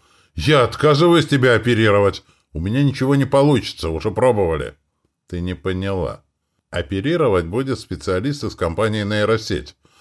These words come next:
а вы просто ассистировать ему на случай, если будут сбои со связью. Почему у тебя в кабинете?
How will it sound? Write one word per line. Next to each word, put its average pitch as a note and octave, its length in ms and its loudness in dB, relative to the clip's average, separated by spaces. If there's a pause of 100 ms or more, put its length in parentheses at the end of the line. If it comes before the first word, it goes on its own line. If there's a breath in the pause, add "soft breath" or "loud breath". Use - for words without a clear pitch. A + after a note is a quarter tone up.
(260 loud breath)
а B2+ 160 4
вы D#3+ 160 4
просто D3 380 2
ассистировать G2+ 760 -2
ему C#2 340 -8 (220)
на F2+ 180 -4
случай, C#3+ 380 -8
если E2+ 240 -4
будут F2 340 -6
сбои F#2 260 -4
со F2 180 -6
связью. - 460 -12 (500)
Почему G2+ 440 -4
у G#2 60 -2
тебя F#2+ 280 0
в - 60 -14
кабинете? F2 680 -6